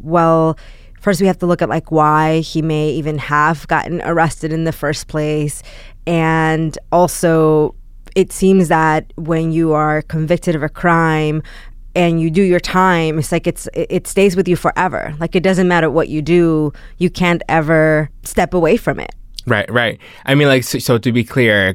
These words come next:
Speaker 2: I, I'm just continuing to, to uplift the, the statement that the lawyer said that he had no current or, pr-, or previous criminal convictions. But what,
Speaker 1: Mm-hmm.
Speaker 2: what was the case with Papa Doumbia, um, the migrant from Detroit last year,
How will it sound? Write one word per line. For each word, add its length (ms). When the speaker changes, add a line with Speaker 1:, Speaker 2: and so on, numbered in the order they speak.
Speaker 2:
I, 140
I'm 140
just 120
continuing 520
to, 200
to 160
uplift 440
the, 40
the 220
statement 340
that 140
the 80
lawyer 320
said 200
that 120
he 120
had 120
no 260
current 400
or, 100
pr-, 300
or 40
previous 480
criminal 300
convictions. 560
But 220
what, 100
Speaker 1:
Mm-hmm. 160
Speaker 2:
what 220
was 260
the 80
case 380
with 240
Papa 260
Doumbia, 640
um, 240
the 80
migrant 540
from 260
Detroit 460
last 320
year, 160